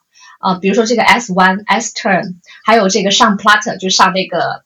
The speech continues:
啊，上，上，上，上这个，那个，那个滑滑梯，就是把自己弄上去，其实就会有不同的卡点，但是你会发现每一次卡点之前，你觉得自己不可能做到，但是每一次你花一点时间，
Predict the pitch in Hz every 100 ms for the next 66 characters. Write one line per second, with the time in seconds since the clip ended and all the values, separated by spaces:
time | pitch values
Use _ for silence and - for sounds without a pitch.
0 | _ 175 - - - 208 202 226 - -
1 | 214 - _ - 220 202 190 185 165 -
2 | - _ _ _ _ 190 160 - - 202
3 | 185 - 175 185 - 208 196 _ - -
4 | 196 214 - - 202 - 233 233 214 214
5 | 190 - - - - - - - 302 359
6 | 392 392 339 240 - 415 - 240 285 -
7 | 196 233 185 - _ - _ 403 415 302
8 | 330 339 330 330 294 240 196 240 359 -
9 | 240 262 226 294 294 240 233 262 311 320
10 | - 403 339 - 220 175 196 233 202 170
11 | - - 339 359 180 175 240 370 233 196
12 | - 311 330 190 185 - 196 240 240 240